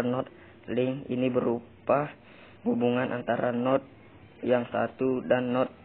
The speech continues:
yang lainnya dalam sebuah jaringan. Routing pada komputer. Routing pada jaringan komputer merupakan sebuah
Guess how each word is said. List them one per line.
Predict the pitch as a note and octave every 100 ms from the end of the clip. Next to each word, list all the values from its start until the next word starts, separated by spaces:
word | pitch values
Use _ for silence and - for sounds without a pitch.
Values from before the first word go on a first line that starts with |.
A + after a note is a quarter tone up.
| - - - - -
yang | - A#2+ A#2+
lainnya | A#2+ A#2 A#2+ A#2
dalam | A2+ A#2 A2+
sebuah | A#2 A#2
jaringan. | A2+ G#2+ - A2+ A2 G2 - - - - - - - - - - - - - - -
Routing | A2+ B2 A#2+ C3 B2+ C3 -
pada | B2 B2
komputer. | - B2 - - A#2 F#2+ - - - F2
Routing | B2 B2+ B2+ C#3 C#3
pada | C#3 C3+ C3 B2+ A2 - -
jaringan | A2+ C3+ B2+ B2 B2 B2 B2 B2 - - - -
komputer | A#2+ A#2+ A#2+ - B2+
merupakan | B2 A#2+ A#2+ A#2 A#2+ - B2+ C3 -
sebuah | A#2+ A#2 A#2+ B2